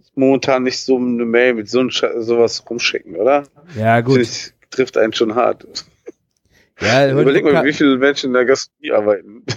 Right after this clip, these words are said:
Speaker 2: Ja,
Speaker 1: Die
Speaker 2: aber
Speaker 1: sind
Speaker 2: heute
Speaker 1: alle
Speaker 2: kam auch,
Speaker 1: Netflix-süchtig.
Speaker 2: äh, von, äh, Frank Rosin, äh, die neue Staffel Restaurant retten und also ich, ja.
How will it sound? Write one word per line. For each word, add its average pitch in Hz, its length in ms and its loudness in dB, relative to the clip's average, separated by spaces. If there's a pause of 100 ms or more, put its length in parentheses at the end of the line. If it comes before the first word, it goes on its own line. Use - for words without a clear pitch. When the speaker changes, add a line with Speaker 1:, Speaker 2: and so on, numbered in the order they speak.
(160)
Speaker 2:
Ja, 139 60 -2 (240)
Speaker 1:
Die 107 80 -8
Speaker 2:
aber 131 220 -2
Speaker 1:
sind 143 100 2
Speaker 2:
heute 147 140 2
Speaker 1:
alle 151 160 2
Speaker 2:
kam 170 180 0
auch, 156 140 2 (140)
Speaker 1:
Netflix-süchtig. 151 280 4
Speaker 2:
äh, 147 40 2
von, 151 600 0
äh, 139 220 2
Frank 147 380 -4
Rosin, 156 600 -4
äh, 139 540 -2
die 131 240 -8
neue 135 580 2 (300)
Staffel 135 1080 2
Restaurant 131 540 -2
retten 135 280 -2
und 127 180 -6
also 127 200 0
ich, - 380 -12
ja. 113 320 -6